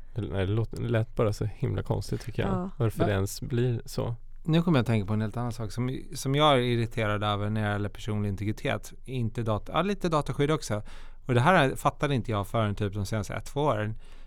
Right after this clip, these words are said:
Speaker 3: Hur sjukt utsatta kvinnor är. De får så här, inte bara vänförfrågning, ganska oskyldig, men får så här tusen meddelanden typ med otrevliga bilder och sånt.
Speaker 2: Ja, dickpics.
Speaker 3: Alltså, jag får aldrig det.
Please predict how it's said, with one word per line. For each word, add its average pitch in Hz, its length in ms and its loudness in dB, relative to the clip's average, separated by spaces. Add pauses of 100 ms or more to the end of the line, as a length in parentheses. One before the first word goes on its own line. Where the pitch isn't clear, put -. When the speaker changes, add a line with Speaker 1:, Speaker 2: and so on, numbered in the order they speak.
Speaker 3:
Hur 139 200 2
sjukt 185 420 8
utsatta 135 500 0
kvinnor 131 320 0
är. 113 140 0
De 117 140 0
får 131 200 0
så 113 120 -4
här, 113 160 -2 (1040)
inte 131 200 2
bara 110 120 8
vänförfrågning, 113 600 2
ganska 110 220 -2
oskyldig, 117 320 -2
men 120 140 0
får 123 100 -2
så 120 120 -2
här 113 100 -4 (540)
tusen 139 640 6
meddelanden 135 680 2
typ - 280 -4
med 113 200 -4
otrevliga 113 520 -2
bilder 127 420 2
och - 120 -2
sånt. - 300 -8
Speaker 2:
Ja, 185 380 6
dickpics. 196 320 -4
Speaker 3:
Alltså, 131 200 2
jag 127 240 4
får 403 160 -4
aldrig 110 240 0
det. - 80 -8